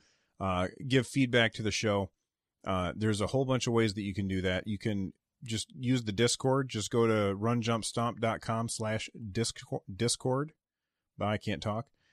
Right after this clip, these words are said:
And, um, you, we have conversations going on there all the time. So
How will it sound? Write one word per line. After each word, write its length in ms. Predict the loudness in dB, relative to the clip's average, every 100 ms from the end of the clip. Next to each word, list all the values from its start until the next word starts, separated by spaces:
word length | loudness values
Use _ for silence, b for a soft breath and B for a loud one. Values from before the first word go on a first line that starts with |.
| _ _ -2
And, 360 | 2 4 4
um, 400 | 4 4 2 0 -2
you, 240 | 0 0 -2 -6 0
we 140 | 2
have 120 | 2
conversations 640 | 2 0 0 0 0 -2 0
going 320 | 2 4 4
on 160 | 0
there 180 | 2 0
all 260 | 2 4 4
the 100 | 4
time. 400 | -2 -4 -2 -4
So 400 | -2 -2 0 -4